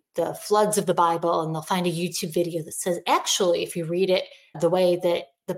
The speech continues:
Bible was meant to be read, you'll see that there are all these references to circles and to the plane, and that the only way to be a real Christian is to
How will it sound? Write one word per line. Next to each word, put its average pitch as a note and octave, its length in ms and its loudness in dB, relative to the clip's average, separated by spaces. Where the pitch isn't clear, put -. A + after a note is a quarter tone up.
Bible E3+ 220 0
was E3+ 200 -4
meant G3+ 200 -4
to G#3 80 -4
be D#3+ 160 -2
read, D#3+ 260 -2
you'll F3+ 140 0
see E4 360 2
that E3 160 0
there F3 140 0
are E3+ 60 4
all E3+ 140 4
these E3+ 200 -2
references F3 540 -4
to F#3+ 80 -4
circles F3 720 0
and D#3+ 120 -6
to E3+ 100 -12
the F3 100 -6
plane, F3+ 720 -4
and E3 180 -10
that - 200 0
the F#3+ 160 0
only A3 220 4
way G3 160 4
to F#3 80 0
be F3 120 2
a E3 80 4
real D#3+ 280 -6
Christian F3 640 -2
is E3+ 480 0
to E3+ 240 2